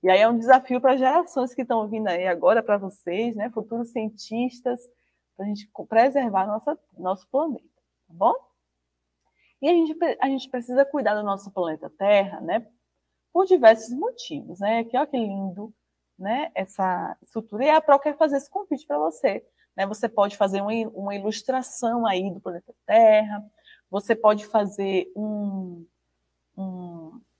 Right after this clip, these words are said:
um vídeo, né? Conscientizando as pessoas da importância da água, né? E a gente precisa conscientizar as pessoas, né? Que a gente precisa economizar a água o máximo que a gente puder, né? Então,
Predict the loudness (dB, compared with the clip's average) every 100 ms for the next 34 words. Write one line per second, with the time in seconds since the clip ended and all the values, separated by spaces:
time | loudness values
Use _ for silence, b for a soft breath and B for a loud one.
0 | _ 2 2 2 -2 2 2 2 6 6
1 | 6 -2 0 -2 -2 -4 -2 -2 -4 -8
2 | -2 -2 6 6 6 0 0 0 2 4
3 | 4 2 2 2 4 4 4 4 2 -2
4 | -6 -10 -4 -2 -2 _ _ b b b
5 | 8 10 10 6 2 0 2 4 2 0
6 | 2 2 2 0 2 0 0 -4 -4 -2
7 | 0 0 -2 -6 -12 -2 2 2 0 -2
8 | -2 -4 -6 -6 -10 0 4 4 2 0
9 | 0 -4 -6 -2 2 2 0 -4 -6 0
10 | 2 0 -2 -14 _ _ _ 2 4 8
11 | 8 8 6 0 2 2 0 0 4 8
12 | 6 6 _ _ _ -4 -4 0 0 0